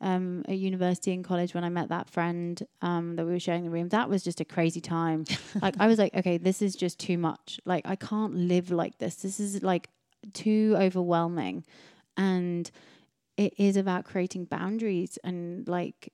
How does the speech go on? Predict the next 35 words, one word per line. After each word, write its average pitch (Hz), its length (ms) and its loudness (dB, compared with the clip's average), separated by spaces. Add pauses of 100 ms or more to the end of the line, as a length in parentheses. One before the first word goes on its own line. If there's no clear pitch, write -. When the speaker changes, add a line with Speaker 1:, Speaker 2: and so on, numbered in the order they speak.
(100)
Speaker 1:
around 180 460 -2
it 175 140 0
and 170 160 -6
saying 165 420 0
no. 165 420 -2 (360)
So, 190 180 0
for 196 120 0
example, 196 460 2
if 170 200 0
I'm 185 180 0
doing 190 240 0
work 175 320 0
or, 160 220 -2 (340)
like, 175 140 -2
there's 180 160 -2
a 175 40 0
spirit 170 360 0
that - 100 -6
comes 170 260 -2
to - 60 -6
the 160 60 -2
end 170 120 -4
of 175 60 -8
my 165 160 -4
bed, 170 380 0
or 160 240 0
I 165 140 0
feel 180 200 0
like 170 180 0
there's 170 120 -4
someone 170 260 -2
in 165 80 -2
my 160 140 0
apartment, 165 600 -4
or 165 240 0